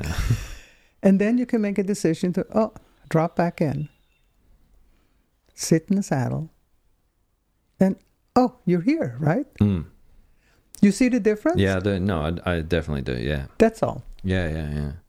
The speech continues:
Speaker 1: yeah. Yeah. <laughs> Hope you're all having a good time out there. <laughs>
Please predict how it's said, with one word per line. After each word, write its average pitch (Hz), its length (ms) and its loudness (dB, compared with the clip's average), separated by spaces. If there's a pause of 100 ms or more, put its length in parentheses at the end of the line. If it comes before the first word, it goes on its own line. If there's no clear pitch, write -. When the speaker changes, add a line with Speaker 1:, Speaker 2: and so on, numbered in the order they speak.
(1700)
Speaker 1:
yeah. 87 240 -2 (1120)
Yeah. - 80 0
<laughs> - 1300 2 (500)
Hope 92 140 4
you're 92 140 2
all 85 100 2
having 87 280 0
a 85 40 -2
good 87 180 0
time 101 320 4
out - 80 4 (100)
there. 226 120 6 (2500)
<laughs> - 0 -